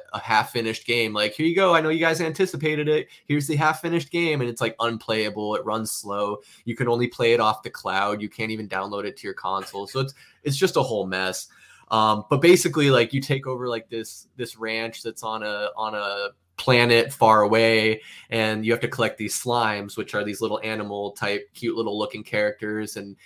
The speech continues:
you can collect them and put them in cages, and they only eat a certain amount of food. And I don't know, it's just a really neat game, and a lot of, like,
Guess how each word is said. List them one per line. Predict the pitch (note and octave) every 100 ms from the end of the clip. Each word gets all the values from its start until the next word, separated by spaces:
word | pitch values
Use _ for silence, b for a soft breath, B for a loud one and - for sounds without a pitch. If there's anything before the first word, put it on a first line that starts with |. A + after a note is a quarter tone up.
| B -
you | A#2+
can | A#2+
collect | - A2+ A2+ -
them | A2+ A2
and | F#2+
put | A#2
them | G#2
in | G2+
cages, | - A2 G#2 G#2+ G#2+ G#2
and | G#2+
they | G#2
only | G#2
eat | B2 A#2
a | G#2
certain | - A2 G#2
amount | G2+ G2
of | F#2
food. | - A#2 A2+ A2 G#2+ G#2+
And | G2 G2 G2+ b b b b _
I | B2+ D3
don't | C#3+
know, | B2
it's | C#3
just | A3
a | G3+
really | C#3 C3+ B2+
neat | A2+ A#2 -
game, | G#2+ G#2+ A2+
and | G#2+
a | A2
lot | A2 A2+
of, | G#2+
like, | G#2